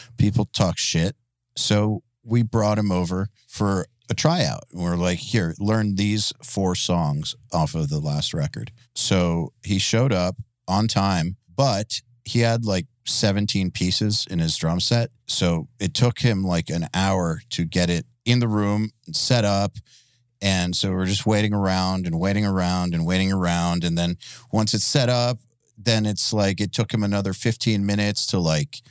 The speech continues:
get comfortable with it. And then, so eventually, like, ninety minutes went by. They were all just standing there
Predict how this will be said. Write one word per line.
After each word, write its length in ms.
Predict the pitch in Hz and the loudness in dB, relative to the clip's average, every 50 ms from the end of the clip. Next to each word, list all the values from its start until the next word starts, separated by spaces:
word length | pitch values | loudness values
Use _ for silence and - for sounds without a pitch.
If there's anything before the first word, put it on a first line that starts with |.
| _ _ | _ _
get 180 | - 104 98 - | 0 0 2 2
comfortable 520 | - 139 143 139 135 - 147 123 131 131 131 | 2 4 4 4 4 2 0 0 2 2 2
with 200 | 131 123 - - | 0 0 2 2
it. 340 | 131 127 131 131 123 - - _ _ - | 2 4 4 2 0 -2 -6 _ _ -2
And 220 | 107 101 98 95 | 0 0 2 2
then, 380 | 98 98 95 92 90 85 82 - - _ - | 2 2 2 0 0 -2 -2 -4 -8 _ -8
so 420 | - - 120 104 98 92 85 - - _ - _ _ _ - | -2 0 0 2 2 0 -2 -6 -12 _ -20 _ _ _ 0
eventually, 560 | 127 127 160 156 151 - - 135 127 117 113 | 2 2 2 2 2 0 0 2 2 2 2
like, 180 | 101 95 90 95 | 0 -2 -2 0
ninety 440 | 107 113 120 123 120 113 120 120 | 0 2 2 2 2 2 0 0
minutes 420 | 110 107 110 104 92 85 - - - | 0 0 0 0 0 -2 -4 -4 -4
went 180 | 92 87 80 | -2 -4 -2
by. 220 | - 101 101 95 87 | 0 0 2 2 2
They 100 | 82 85 | 0 0
were 180 | 85 85 90 | 0 0 0
all 120 | 87 87 90 | 0 0 -2
just 220 | 82 73 73 - - | -2 -2 -4 -4 -4
standing 420 | - - 110 120 127 107 92 85 | -2 0 2 2 2 2 0 -2
there 200 | 82 71 76 | -2 -4 -6